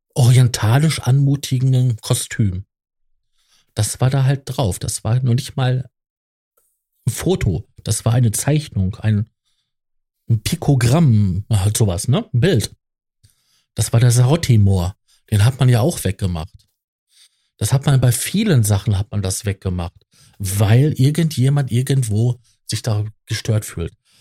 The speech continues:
Ähm, wenn da wirklich sich jemand gestört fühlt, dann ist das so. Das ist genauso wie mit, dass Ariel die Meerjungfrau jetzt von einer Frau gespielt wird, die einen komplett anderen ethnischen Hintergrund hat,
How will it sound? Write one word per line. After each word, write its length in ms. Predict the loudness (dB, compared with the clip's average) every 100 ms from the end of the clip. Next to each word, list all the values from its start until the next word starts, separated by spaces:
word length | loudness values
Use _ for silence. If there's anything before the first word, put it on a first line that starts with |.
| _ _
Ähm, 420 | 4 6 6 4 0 _ _ _ _
wenn 180 | 2 4
da 180 | 4
wirklich 280 | 2 2 -2
sich 240 | 0 -2 0
jemand 280 | 0 0
gestört 440 | -4 -8 -2 -2 -4
fühlt, 460 | -8 -6 -6 -8 _ _ _ _ _ _ _ _ -2
dann 160 | 0
ist 220 | 0 0 -2
das 180 | -2
so. 260 | -2 -4 -6 -8
Das 140 | -2
ist 160 | -2 0
genauso 480 | 2 2 2 0 0
wie 120 | 2
mit, 240 | 0 -2 -14 _ _
dass 300 | -4 -4 -8 -4
Ariel 400 | 0 2 4 4
die 120 | 4
Meerjungfrau 720 | 4 4 2 0 -2 -2 0
jetzt 240 | 0 -2 -2
von 160 | -2
einer 260 | 0 0 0
Frau 280 | -2 -2 0
gespielt 520 | -2 -4 -4 -4 -2
wird, 220 | -4 -4 -8 -20 -20 _ -4
die 120 | 0
einen 280 | 2 2 0
komplett 440 | -4 -2 -4 0
anderen 400 | 0 0 0 0
ethnischen 460 | 0 -4 -4 0 2
Hintergrund 600 | 2 0 -2 -2 -2 0
hat, 220 | -2 -4